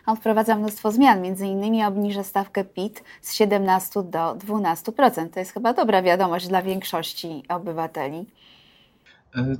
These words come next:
Speaker 2: tak, zgadza się. E, jest to, e, zmiana na korzyść dla większości, e, podatników, e, zarówno tych, którzy pracują na umowie o pracę, tak jak i dla przedsiębiorców.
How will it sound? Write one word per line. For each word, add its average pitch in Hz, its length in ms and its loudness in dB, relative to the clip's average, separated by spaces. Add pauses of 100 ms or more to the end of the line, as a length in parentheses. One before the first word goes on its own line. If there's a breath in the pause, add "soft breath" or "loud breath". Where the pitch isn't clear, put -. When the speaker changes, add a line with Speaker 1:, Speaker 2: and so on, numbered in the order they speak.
Speaker 2:
tak, 226 300 4
zgadza 127 680 4
się. 143 340 6 (100)
E, 123 220 8
jest 160 340 4
to, 147 300 8
e, 127 180 6
zmiana 139 280 8
na 123 120 6
korzyść 143 360 6
dla 120 360 10
większości, 131 640 4 (100)
e, 117 400 6
podatników, 113 840 2
e, 107 380 4
zarówno 117 400 4
tych, 127 260 0
którzy 113 380 2 (180)
pracują 98 340 2
na - 100 8
umowie 220 260 6
o 196 60 2
pracę, 208 320 8
tak 135 120 6
jak 127 200 4
i 127 180 8 (260 loud breath)
dla - 80 4
przedsiębiorców. 190 760 6